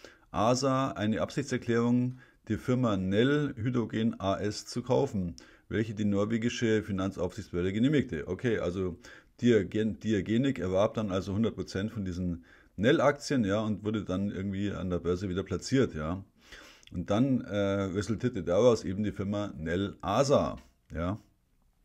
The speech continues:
die, äh, hierauf schnell an die Osloer Börse gebracht werden konnte. So, im August zwanzig einundzwanzig stellt Nel asa die erste vollautomatische Fabrik zur Herstellung von Elektrolyseuren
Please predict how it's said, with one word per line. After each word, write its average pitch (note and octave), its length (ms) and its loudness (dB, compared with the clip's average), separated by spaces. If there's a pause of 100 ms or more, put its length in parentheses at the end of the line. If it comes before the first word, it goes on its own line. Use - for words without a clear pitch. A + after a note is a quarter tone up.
(800)
die, G2+ 380 2
äh, G2 180 0
hierauf C3 420 8
schnell A#2+ 300 4
an G#2 140 0
die G2 100 -2
Osloer G#2 480 2
Börse G2+ 540 0
gebracht D#2+ 520 -4
werden F2+ 460 -2
konnte. G2+ 560 2 (1400)
So, B2+ 280 4
im A2 160 2
August A2+ 400 0
zwanzig C3 360 0
einundzwanzig C3 480 0
stellt A2+ 320 2
Nel G2 200 2
asa B2 320 2
die F#2+ 160 -4
erste B2 300 0
vollautomatische A2+ 760 0
Fabrik B2 340 -4
zur G#2+ 140 -2
Herstellung A2+ 480 0
von G2 200 -4
Elektrolyseuren G#2 2250 0